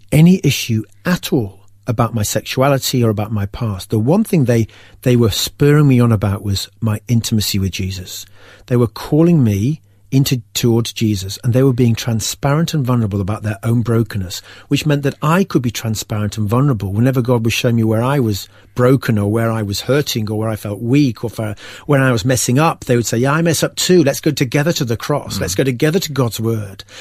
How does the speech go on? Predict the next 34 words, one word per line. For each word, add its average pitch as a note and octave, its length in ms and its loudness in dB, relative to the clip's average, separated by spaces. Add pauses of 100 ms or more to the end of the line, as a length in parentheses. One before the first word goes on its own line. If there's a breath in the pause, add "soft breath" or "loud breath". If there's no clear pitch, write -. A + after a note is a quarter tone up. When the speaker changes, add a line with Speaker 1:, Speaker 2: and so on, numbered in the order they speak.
(260 loud breath)
Speaker 1:
You E3 80 4
know, D#3+ 60 4
let's D#3+ 120 0
take F#3 160 2
that D3+ 140 -2
thought E3+ 360 2
in F3 80 4
your D3+ 140 4
mind B2+ 320 2
and G#2+ 80 -2
see - 140 0
what A#2 200 -2
God C3+ 220 0
says A2+ 220 -2
about G2+ 320 -4
that." F#2+ 240 -10
And C3 80 0
I D#3+ 60 2
had E3+ 100 -6
to D#3+ 80 0
learn, C#3 260 2
as A#2 120 0
Saint A2 240 -4
Paul C#3+ 180 -4
says, - 220 -8
to A#2 100 -8
take - 340 -8
every E3+ 460 0
single B2+ 420 0
thought - 400 -6
captive, - 560 -12
every F#3+ 200 -2
single A2 240 -4
thought. - 340 -14